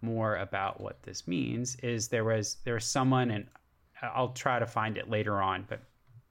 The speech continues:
someone was a couple months back on Twitter was expressing frustration with seeing all of these verified blue checkmark, uh, tweets in their feed.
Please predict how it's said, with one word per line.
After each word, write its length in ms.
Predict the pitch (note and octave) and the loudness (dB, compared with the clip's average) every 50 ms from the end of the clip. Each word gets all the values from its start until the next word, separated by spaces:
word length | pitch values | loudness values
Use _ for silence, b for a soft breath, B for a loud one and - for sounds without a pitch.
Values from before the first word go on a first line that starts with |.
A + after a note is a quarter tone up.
| _ _ _ _ _ _ _ _ _ _ _ _ _ | _ _ _ _ _ _ _ _ _ _ _ _ _
someone 400 | - - D#3 D#3 E3 E3+ E3 D#3+ | -6 -2 0 2 2 2 2 4
was 440 | D3+ C3 B2+ A#2+ G#2+ - - - - - - | 4 4 4 4 2 0 0 -2 -6 -10 -10
a 60 | - A#2 | -6 -4
couple 240 | - C3 A#2+ B2 | -2 0 2 2
months 220 | A#2+ A#2 A2+ A2+ - | 4 2 2 0 0
back 360 | - A2 F#2+ F#2 F2+ - - b b b b b b b b b b b b b b _ _ _ _ _ - | -2 0 0 0 -2 -6 -10 b b b b b b b b b b b b b b _ _ _ _ _ -2
on 160 | - B2 A#2 | 0 0 0
Twitter 420 | A2+ - - E3 D3+ D3 C#3+ C#3 C3 | 0 2 4 4 6 6 6 6 6
was 240 | B2 A#2 G#2 - | 6 4 4 2
expressing 960 | - - - - - - D3 C#3+ C3+ C3+ - D3+ C#3 C3 B2+ A#2+ A#2+ A#2 A2+ A2+ b b b b b b - | -2 -8 -10 -8 -2 2 2 2 4 2 2 4 4 4 4 2 2 0 -2 -4 b b b b b b -4
frustration 680 | - - C3 C3+ - - D3 C#3 C3 C3 - B2+ B2+ | -2 0 0 0 2 2 2 2 2 2 2 2 2
with 200 | A#2+ A2+ G#2 - - | 2 2 0 -2 -4
seeing 460 | - - - - E3+ E3 E3 E3 D#3 | -4 -2 0 2 4 4 4 4 4
all 180 | D#3 D3 C3+ C#3 | 4 6 6 6
of 160 | C3 A#2 A2+ | 4 4 2
these 600 | A2+ B2+ A#2 A#2 A#2 A#2 A2+ G#2 G2+ - - - B B B B B B B B B _ _ _ _ _ _ _ _ _ _ _ _ _ _ _ _ _ _ _ _ _ - - | 2 2 4 4 4 4 4 2 2 0 -2 -2 B B B B B B B B B _ _ _ _ _ _ _ _ _ _ _ _ _ _ _ _ _ _ _ _ _ -16 -12
verified 920 | C#3 A2+ G#2+ C3 D3+ D3 D3 C3+ C3+ - C#3+ C3 B2+ B2 A#2+ A#2+ A#2 G#2+ - | -10 -2 2 4 6 6 6 4 4 4 4 4 4 4 4 2 2 0 0
blue 260 | B2 A2+ B2 B2+ B2+ | 2 4 6 6 6
checkmark, 720 | B2 B2+ - C#3 C3 C3 - - A2+ A2 A2 G#2 G2 - - - - - - - | 4 2 2 0 0 0 0 2 2 4 4 2 0 -4 -10 -16 -12 -2 2 2
uh, 460 | - A#2 G#2+ G#2 G2+ G2+ G2+ F#2+ F#2 - - - _ _ | 4 4 4 4 2 2 0 0 -2 -4 -8 -16 _ _
tweets 600 | - - C#3+ C3+ A#2 G#2+ - - - - - b b b b b _ _ - | -4 0 2 2 2 2 0 -2 -2 -2 -2 b b b b b _ _ -2
in 160 | C#3 B2 B2 | 2 2 4
their 120 | B2 A2 | 4 2
feed. 440 | G2+ - - - G2+ F2+ D#2+ D#2 E2 | 0 -2 -6 -6 -6 -6 -6 -8 -12